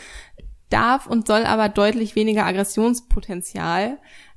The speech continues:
ähm, in sich tragen als ein Herdenschutzhund das zum Beispiel tut. Ähm, neben einigen der schon genannten Herdenschutzhunderassen wie der Kangal sind die beliebtesten Hirtenhunderassen,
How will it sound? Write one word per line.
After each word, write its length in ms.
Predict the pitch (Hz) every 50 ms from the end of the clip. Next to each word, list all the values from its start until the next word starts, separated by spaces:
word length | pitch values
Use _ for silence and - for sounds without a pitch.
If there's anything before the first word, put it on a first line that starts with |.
| -
ähm, 360 | - 190 190 185 185 180 180 -
in 160 | - 202 208
sich 140 | 202 214 202
tragen 340 | - - - 180 190 196 190
als 160 | 185 196 -
ein 80 | 233 196
Herdenschutzhund 880 | 214 208 180 175 175 165 175 - - - - - - - 185 175 -
das 160 | - - -
zum 140 | - - 190
Beispiel 320 | 190 202 180 - - 180 175
tut. 340 | - - - - 196 - - - _ - - - - - - _ - _ _ -
Ähm, 220 | 196 202 202 -
neben 220 | 214 208 208 202
einigen 400 | - - 208 226 262 254 240 240
der 100 | 226 226
schon 240 | 233 - - 220 214
genannten 320 | 208 202 196 202 - - 208
Herdenschutzhunderassen 1300 | 208 202 208 220 226 - - 233 220 214 - - 214 220 226 220 220 208 202 202 214 - 220 202 196
wie 60 | 202
der 120 | 185 185
Kangal 600 | 190 - - 247 220 233 247 247 240 247 254 254 233
sind 160 | 214 214 -
die 60 | -
beliebtesten 800 | 190 196 196 214 226 220 - 220 - - - 208 208 202 196 - - _ _ _
Hirtenhunderassen, 1300 | - 196 220 247 254 262 254 254 247 240 233 233 226 214 - 202 202 208 - - 208 202 202 196 202